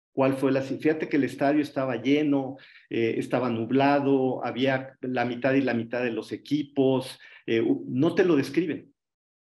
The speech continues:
te quieren enseñar una foto. Entonces hemos venido perdiendo capacidad de pensamiento abstracto y eso ha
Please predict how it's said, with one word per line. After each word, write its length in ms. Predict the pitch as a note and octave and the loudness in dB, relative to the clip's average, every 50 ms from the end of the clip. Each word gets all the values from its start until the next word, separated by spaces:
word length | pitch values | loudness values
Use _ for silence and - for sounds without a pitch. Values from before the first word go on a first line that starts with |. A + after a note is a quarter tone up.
| _ _ - | _ _ -6
te 160 | - C3 C3 | -6 -6 -2
quieren 280 | C3 D3+ C#3+ E3+ E3+ D#3+ | 2 2 4 4 4 2
enseñar 360 | D3 C#3 - C3 B2 C3 C3+ | 0 -2 -4 -6 -6 -6 -4
una 180 | C3 C3 B2+ B2+ | -4 -4 -4 -4
foto. 360 | - - C#3 C3+ C3+ - - _ _ _ _ _ _ _ _ _ _ - | -4 -6 -6 -8 -8 -12 -20 _ _ _ _ _ _ _ _ _ _ -8
Entonces 380 | - A#2+ A2 D3 D3 C#3+ - - | -6 -2 0 0 0 0 -2 -2
hemos 280 | D#3 D3 D#3 E3+ E3 C#3 | 0 2 4 4 2 2
venido 540 | C3 C3+ C3+ C#3 C#3 C#3+ D#3+ D3+ - - - _ _ _ | 2 2 4 4 4 4 4 2 -2 -6 -16 _ _ _
perdiendo 600 | - B2+ B2 A#2 A#2 A2+ B2 B2+ C3 C#3 D3 C#3 C#3 | -4 -2 -2 -2 -2 -2 0 2 2 2 2 0 0
capacidad 580 | C#3+ C3 - - A2+ A2+ - A#2+ A2+ A#2+ A#2 | -2 -4 -2 -4 -6 -6 -6 -6 -4 -2 -2
de 80 | B2 C3 | -2 -4
pensamiento 600 | B2+ - A#2+ A2+ - A#2 G#2 A2 A2+ A#2 A#2 - | -4 -4 -6 -6 -6 -6 -6 -6 -6 -6 -4 -6
abstracto 640 | C3 C3 - - C#3 B2 A#2+ - - - B2+ C#3 - - | -6 -6 -4 -4 -4 -4 -4 -6 -6 -8 -8 -8 -10 -16
y 240 | - B2 A2+ C3 C#3 | -12 -4 2 4 4
eso 340 | C#3+ C#3 C#3 - D3+ C#3 C3+ | 4 4 2 2 2 4 4
ha 380 | C3+ C3+ B2+ C3 C#3 - - | 4 2 0 -2 -4 -6 -10